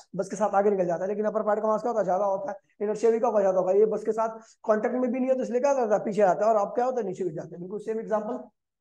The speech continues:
याद है? Inertia of di-, uh, inertia of motion, Body चलती रहती है, उसके पास motion, inertia भी आगे की तरफ force लगाता रहता है, कोई दिक्कत नहीं है। लेकिन जैसी बॉडी रुकती है, इनर्शिया आगे की तरफ force लगा, जमीन, जमीन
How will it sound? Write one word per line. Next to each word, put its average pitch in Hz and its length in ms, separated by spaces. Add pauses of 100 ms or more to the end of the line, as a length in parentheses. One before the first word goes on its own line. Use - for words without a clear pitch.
(260)
याद 214 200
है? - 120 (1600)
Inertia 220 360
of 220 60
di-, 202 200
uh, 208 220
inertia 226 380
of 208 140
motion, 180 220 (320)
Body 214 220
चलती 226 280
रहती 226 180
है, 233 60
उसके 226 160
पास 202 220
motion, 196 320 (260)
inertia 208 340
भी 208 80
आगे 208 180
की 202 60
तरफ 208 220
force 214 180
लगाता 196 280
रहता 190 140
है, 220 60
कोई 202 120
दिक्कत 190 280
नहीं 185 120
है। - 60 (260)
लेकिन 202 160
जैसी 202 240
बॉडी 208 200
रुकती 208 220
है, 226 80
इनर्शिया 208 280
आगे 190 120
की 196 60
तरफ 208 100
force 226 180
लगा, 220 180
जमीन, 214 460 (260)
जमीन 208 380